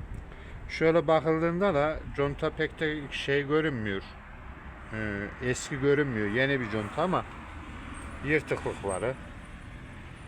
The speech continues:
kopuklukları var. Yenileyeceğiz bunu. Buraları tak, e,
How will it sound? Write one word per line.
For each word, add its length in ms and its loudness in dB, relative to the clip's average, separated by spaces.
kopuklukları 840 0
var. 160 4
Yenileyeceğiz 720 8
bunu. 200 4
Buraları 520 12
tak, 160 10
e, 60 8